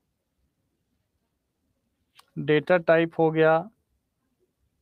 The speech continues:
कीज हो गया था।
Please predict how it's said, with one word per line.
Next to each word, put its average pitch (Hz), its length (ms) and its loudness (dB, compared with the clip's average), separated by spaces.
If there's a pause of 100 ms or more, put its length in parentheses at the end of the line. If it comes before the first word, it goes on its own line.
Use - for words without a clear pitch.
(2750)
कीज 175 280 -2
हो 165 140 4
गया 170 220 2
था। 165 300 0